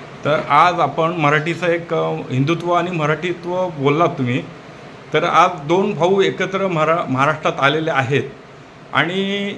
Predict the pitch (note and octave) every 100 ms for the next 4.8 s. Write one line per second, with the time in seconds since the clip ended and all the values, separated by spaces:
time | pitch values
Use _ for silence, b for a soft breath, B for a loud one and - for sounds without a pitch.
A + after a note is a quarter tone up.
0 | - F#3+ G3+ G#3+ G#3 G3+ G3+ G#3 G3+ F#3+
1 | G3+ F#3 D#3 F3+ - G#3 F3 E3+ E3 -
2 | - - - F3 F#3+ F3+ - G#3 F3+ F#3+
3 | D#3+ D3+ C#3+ A2 - - - - - -
4 | - - C3 D#3 F3+ F#3 F#3